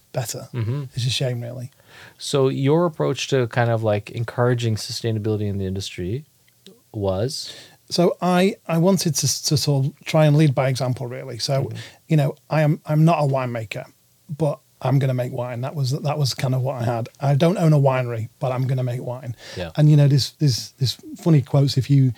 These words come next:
Speaker 1: if you want a ten million dollar winery, start with a twenty million dollar winery, right? You know, it's not really, it's not <laughs> really a, uh, easy to set yourself up in a winery.
Speaker 2: Yeah.
Speaker 1: In the same way that, let's say,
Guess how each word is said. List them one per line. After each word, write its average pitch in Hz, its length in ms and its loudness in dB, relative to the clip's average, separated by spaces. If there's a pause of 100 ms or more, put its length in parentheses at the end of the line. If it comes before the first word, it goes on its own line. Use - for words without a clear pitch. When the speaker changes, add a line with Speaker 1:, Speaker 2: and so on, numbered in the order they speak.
(320)
Speaker 1:
if 131 120 4
you 147 120 6
want 143 300 6
a 127 200 4
ten 135 280 4
million 131 300 6
dollar 127 200 2
winery, 127 420 -4
start 131 260 -2
with 127 100 -6
a 123 60 -6
twenty 123 340 -6
million 117 240 -8
dollar 113 200 -6
winery, 120 380 -10
right? 131 280 -6
You 143 60 -4
know, 131 100 -4
it's 143 200 -6
not 143 240 -2
really, 131 480 -2 (400)
it's - 120 2
not - 160 2
<laughs> - 0 -
really 160 540 6 (320)
a, 156 340 6
uh, 160 240 6 (140)
easy 160 320 6
to - 120 4
set 240 220 0
yourself 139 300 4
up 135 100 2
in 139 80 4
a 131 40 4
winery. 131 520 -2 (100)
Speaker 2:
Yeah. 117 180 -4
Speaker 1:
In 175 120 4
the 165 60 4
same 185 280 4
way 139 240 2
that, 135 300 -4
let's - 180 -4
say, 135 340 0